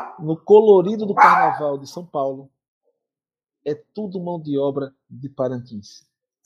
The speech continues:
Gente, Joãozinho trinta trouxe isso na década de oitenta, aquele movimento dos, do, da cobra que ia nas, nas plateias. Quem fez aquilo foi essas pessoas. Então, o que eu quero dizer com isso?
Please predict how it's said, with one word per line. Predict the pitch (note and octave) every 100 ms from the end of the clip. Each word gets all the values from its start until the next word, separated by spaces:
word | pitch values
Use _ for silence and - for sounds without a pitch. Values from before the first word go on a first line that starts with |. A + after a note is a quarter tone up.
| - _ _ _ _ _ _ _ _ _ _ _ _ _ _ _ _ _
Gente, | B2+ F#3 F3+ - G#2 A2+
Joãozinho | G#2+ D3 C3+ A3 A3
trinta | - E3+ -
trouxe | E3 -
isso | E3 D#3+
na | D3+
década | D#3+ C#3+
de | D#3
oitenta, | F3 E3+ _ E3 D3+ C3+
aquele | - C#3
movimento | C#3 C#3+ C#3 C3 C3+ C#3 C#3
dos, | B2 A#2+ A#2
do, | B2
da | A2+ B2+
cobra | - - C#3 C3+
que | B2+ B2+
ia | B2
nas, | B2 A#2+ C3+
nas | A#2+
plateias. | - B2 A#2 A2+ _ _ _
Quem | F3+ F3+
fez | - E3 D3
aquilo | C#3 - D3 C#3+
foi | - C#3+
essas | C3+ -
pessoas. | B2+ - A#2+ A#2+ - _ _ _ _ C#3+
Então, | C#3 D#3+ E3 D#3 B2 - _ _ _
o | _
que | A#3
eu |
quero | A3+ G#3
dizer | E3+ C#3 C#3+ C3+
com | A2+
isso? | G2 - -